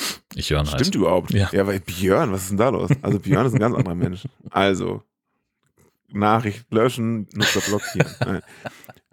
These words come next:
Speaker 2: „Ich höre seit eurer gemeinsamen Folge bei den Kackis euren Podcast ausgiebig, auch mehrfach jede Folge, weil es zum Einschlafen ganz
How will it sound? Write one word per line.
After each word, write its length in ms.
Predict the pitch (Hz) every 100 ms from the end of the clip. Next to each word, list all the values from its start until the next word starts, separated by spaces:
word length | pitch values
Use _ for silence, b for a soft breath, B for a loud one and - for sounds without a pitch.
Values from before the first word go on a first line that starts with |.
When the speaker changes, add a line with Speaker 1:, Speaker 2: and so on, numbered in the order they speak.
| _
Speaker 2:
„Ich 160 | 107 131
höre 260 | 165 170
seit 180 | 135 135
eurer 240 | 110 120
gemeinsamen 480 | 113 104 107 117 113
Folge 260 | 104 107 113
bei 100 | 95
den 140 | 92
Kackis 400 | 87 110 113 147
euren 320 | - 90 98 92
Podcast 540 | - 104 90 90 -
ausgiebig, 760 | - 101 101 101 104 170 - -
auch 180 | 101 127
mehrfach 460 | 113 135 196 90 92
jede 200 | 90 90
Folge, 320 | 101 117 98
weil 120 | 98
es 80 | -
zum 140 | 104
Einschlafen 440 | 80 151 - 92 82
ganz 180 | 87